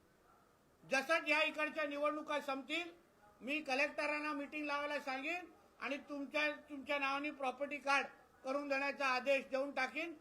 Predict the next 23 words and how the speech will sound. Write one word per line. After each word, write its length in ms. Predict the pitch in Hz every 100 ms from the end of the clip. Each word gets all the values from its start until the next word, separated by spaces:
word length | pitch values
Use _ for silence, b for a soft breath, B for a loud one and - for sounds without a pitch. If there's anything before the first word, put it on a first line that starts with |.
| -
आणि 140 | 226 262
ते 160 | 277
काम 280 | 269 262 269
तुम्हाला 340 | 269 262 254 262
करून 360 | 254 247 254
देईन, 220 | 240 208 - - - - - - - - - -
तुम्ही 180 | 254 277
निश्चिंत 460 | 269 247 294 294 285
राहा. 220 | 269 196 - - - _ _ _ _ _ _ _ _ - _ - - _ _ - - - -
म्हणून 160 | 277
अशा 340 | 285 220 220 302
पद्धतीच्या 600 | 302 277 285 285 277 311
कुठल्याही 560 | 311 294 - 320 320 226 - - - _ _ _ - - _ _ _ b b b _
चुकीच्या 420 | 294 - 359 349
अफवांना 520 | 330 302 - 330 320 330
तुम्ही 320 | 320 320 330
बळी 280 | - 285 320
पडू 260 | 302 294
नका. 260 | 285 233 147 - - _ _ _ _ _ _ - -
शेवटी 260 | 262 285 302
सत्ता 360 | 269 - 339
कोणाकडे 420 | 320 311 294 285 269
आहे, 240 | 254 247